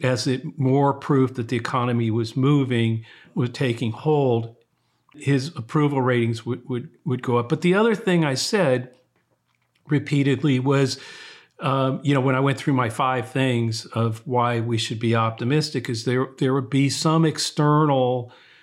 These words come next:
occurrence, an externality that would change the entire dynamic of how people viewed the, the upcoming elections. It all, almost always happens.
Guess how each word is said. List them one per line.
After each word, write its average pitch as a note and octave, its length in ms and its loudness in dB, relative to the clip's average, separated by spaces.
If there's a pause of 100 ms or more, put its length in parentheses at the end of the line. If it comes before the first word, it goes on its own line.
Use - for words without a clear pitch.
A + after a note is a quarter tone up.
(360)
occurrence, C3 840 -2
an D3 340 -2
externality C#3 1000 0 (340)
that C3 880 -2
would B2 240 0
change C#3 760 0 (340)
the C3 100 2
entire D3+ 800 2
dynamic C3 1040 0 (380)
of A#2+ 180 -2
how C3 240 0
people A#2+ 460 -4
viewed A2+ 400 -2 (440)
the, A#2 320 0
the B2+ 240 -2
upcoming A2+ 460 -2
elections. B2 560 -2
It B2 80 0
all, C3+ 360 2
almost C3+ 340 0
always B2+ 400 0
happens. A#2 640 -4